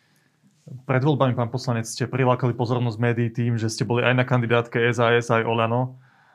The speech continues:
Dnes ste otvorene kritizovali vášho stranického šéfa, premiéra tejto vlády v čase, keď čelí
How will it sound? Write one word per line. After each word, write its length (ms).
Dnes 560
ste 240
otvorene 400
kritizovali 560
vášho 240
stranického 400
šéfa, 400
premiéra 480
tejto 240
vlády 240
v 160
čase, 320
keď 160
čelí 260